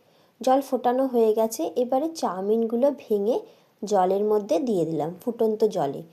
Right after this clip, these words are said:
দিয়ে ঢাকা দিয়ে পাঁচ মিনিট রেখে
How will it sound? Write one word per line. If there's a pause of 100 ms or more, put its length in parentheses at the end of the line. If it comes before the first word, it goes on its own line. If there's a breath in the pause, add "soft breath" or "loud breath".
(320 soft breath)
দিয়ে
ঢাকা
দিয়ে
পাঁচ (160)
মিনিট
রেখে